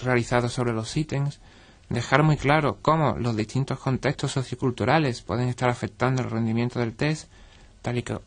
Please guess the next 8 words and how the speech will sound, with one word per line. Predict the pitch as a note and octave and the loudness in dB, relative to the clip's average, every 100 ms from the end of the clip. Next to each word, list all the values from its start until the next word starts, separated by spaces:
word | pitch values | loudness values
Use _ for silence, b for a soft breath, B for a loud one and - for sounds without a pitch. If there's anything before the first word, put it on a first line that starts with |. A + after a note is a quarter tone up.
| - | -6
como | A#2+ A#2+ | -4 -2
se | A#2+ | -4
ha | |
expresado | A#2 - - A#2+ | -2 -4 -2 -2
anteriormente, | A2+ A2+ G#2+ A2 C3 C3+ B2 C3+ b b b b - | -2 -4 -4 -2 -2 -2 -4 -8 b b b b -4
y | - F3+ F3 - B B B - | 4 4 4 0 B B B -4
sugerir | - C3 A#2+ C#3 | -2 0 2 0
procedimientos | - D3 D3+ C#3+ D3 E3 D#3+ C#3 C3+ - | 0 -2 0 0 2 2 2 -2 -2 -2